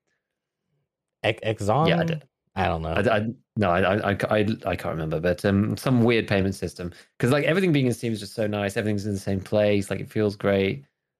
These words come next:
Speaker 2: Um, someone was talking about, mm, talking to me about a game the other day, and, uh, I was like, "Oh, I have to, like,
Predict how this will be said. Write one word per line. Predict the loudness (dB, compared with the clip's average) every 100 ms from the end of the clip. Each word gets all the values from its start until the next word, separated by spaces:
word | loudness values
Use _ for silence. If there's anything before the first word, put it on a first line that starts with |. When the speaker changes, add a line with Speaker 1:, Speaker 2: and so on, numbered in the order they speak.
| _ -8
Speaker 2:
Um, | -6 -6 -8 -12 -16 _ _ _ _ _
someone | 0 0
was |
talking | 2 2
about, | 2 -2
mm, | -4 -4 -2
talking | -2 0
to |
me | 2
about | 2 2
a |
game | 2 0 2
the |
other | 0 0
day, | 2 2 2
and, | -2 -6 -8 _ _
uh, | -8 -4 -4 -6 -12 _ _ _ _ -8
I | -2
was | -2 0
like, | 0 0 0
"Oh, | 0
I | 2
have | -2
to, | -6
like, | -4 -4 -6